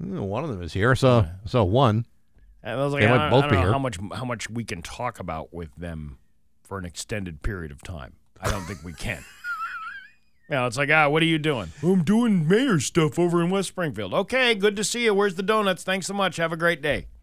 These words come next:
Speaker 2: That's what we're gonna say.
Speaker 1: I, I, I think we'll find other things to talk about.
Speaker 2: Uh,
Speaker 1: I mean, the man did swim in a tainted river.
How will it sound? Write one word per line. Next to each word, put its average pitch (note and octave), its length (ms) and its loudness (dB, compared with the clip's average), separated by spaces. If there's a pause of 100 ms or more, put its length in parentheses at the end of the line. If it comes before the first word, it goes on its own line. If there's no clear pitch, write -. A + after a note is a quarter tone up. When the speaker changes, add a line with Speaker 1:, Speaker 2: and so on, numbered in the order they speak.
Speaker 2:
That's C3 200 -4
what B2+ 120 -2
we're B2 100 -6
gonna G#2 160 -6
say. - 220 -12 (1400)
Speaker 1:
I, D#3+ 160 2
I, D#3+ 180 2
I E3+ 140 6
think D#3 240 6
we'll C#3 120 8
find A#2+ 300 6
other A2 180 8
things F#2 240 4
to F#2 80 2
talk D#2+ 300 2
about. C#2+ 260 -6 (440)
Speaker 2:
Uh, - 40 -2
Speaker 1:
I C#3 440 6
mean, C#3 80 8
the C#3+ 80 8
man D#3 380 6
did C3+ 220 8
swim A2+ 800 4
in A#2+ 120 2
a G#2 80 4
tainted A#2+ 440 2
river. G2+ 360 4